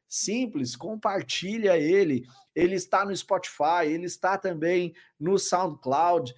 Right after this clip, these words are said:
Então, compartilha esse podcast com mais pessoas, copia o link, bota aí no teu grupo de WhatsApp pra que todo mundo tenha noção do quão importantes são esses primeiros passos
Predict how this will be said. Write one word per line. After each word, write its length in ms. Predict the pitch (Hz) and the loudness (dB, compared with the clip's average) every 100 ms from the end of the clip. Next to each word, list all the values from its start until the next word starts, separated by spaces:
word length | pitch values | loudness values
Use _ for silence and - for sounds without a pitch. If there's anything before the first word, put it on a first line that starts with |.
| _ - | _ -14
Então, 440 | 160 226 247 220 - - | 4 6 6 2 -12 2
compartilha 680 | 247 294 247 170 - 247 | 2 4 2 0 -2 -4
esse 140 | 247 - | -4 -2
podcast 560 | 220 165 - 185 196 | -4 -2 2 4 4
com 100 | - | 0
mais 280 | 170 170 180 | -2 -2 -2
pessoas, 480 | 151 127 - 190 180 | -2 -2 2 2 2
copia 440 | 170 143 - 214 | 0 -2 -2 -2
o 40 | 175 | 0
link, 400 | 147 185 190 156 | 0 -2 -4 -6
bota 600 | 147 147 151 180 196 190 | -6 -10 4 6 6 2
aí 100 | 180 | -2
no 100 | 180 | 0
teu 160 | 165 143 | 0 2
grupo 240 | 165 175 | 2 2
de 80 | 147 | 2
WhatsApp 420 | 147 147 147 160 - _ | 2 4 2 0 -6 _
pra 140 | - 165 | -2 -2
que 80 | - | 4
todo 320 | 196 208 196 | 6 8 4
mundo 420 | 165 190 185 165 - _ | 2 4 4 0 -6 _
tenha 300 | - 196 226 | 4 6 4
noção 640 | 190 226 254 - - 202 226 | 4 6 6 4 4 4 4
do 140 | 196 | -2
quão 260 | - 240 320 | 2 4 4
importantes 1000 | 349 - 311 220 - 247 330 - 294 - | 2 6 6 4 2 2 2 -2 -2 4
são 340 | 180 190 202 - _ - _ | 6 6 2 -6 _ -20 _
esses 540 | 185 196 185 190 185 - | 4 4 4 0 -2 -4
primeiros 920 | _ 151 139 143 165 170 175 - - _ | _ -8 -6 0 2 2 2 -2 -12 _
passos 720 | 127 123 - 135 127 - | 0 0 -2 -4 -6 -8